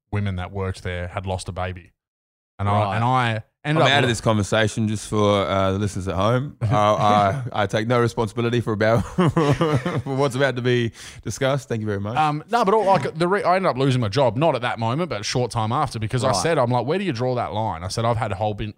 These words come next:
Speaker 1: bunch of family members pass away from cancer, so do we not talk about that now because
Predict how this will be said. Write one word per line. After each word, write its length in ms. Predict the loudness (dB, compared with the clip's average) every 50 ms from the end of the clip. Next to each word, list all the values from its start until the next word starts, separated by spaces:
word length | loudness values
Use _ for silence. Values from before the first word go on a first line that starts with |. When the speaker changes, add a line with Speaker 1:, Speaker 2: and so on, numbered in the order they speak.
| -10
Speaker 1:
bunch 220 | -8 -8 -6 -6 -8
of 100 | -10 -8
family 300 | -8 -8 -6 -6 -6 -6
members 240 | -6 -6 -8 -8 -6
pass 260 | -4 -4 -4 -4 -4
away 140 | -4 -6 -6
from 140 | -6 -8 -10
cancer, 400 | -10 -10 -8 -8 -8 -10 -12 -12
so 180 | -10 -10 -10 -10
do 80 | -10
we 80 | -10 -10
not 200 | -8 -8 -10 -10
talk 180 | -8 -10 -8 -8
about 220 | -8 -8 -10 -8
that 200 | -6 -8 -8 -6
now 200 | -8 -8 -8 -8
because 500 | -8 -10 -8 -8 -6 -6 -6 -6 -8 -10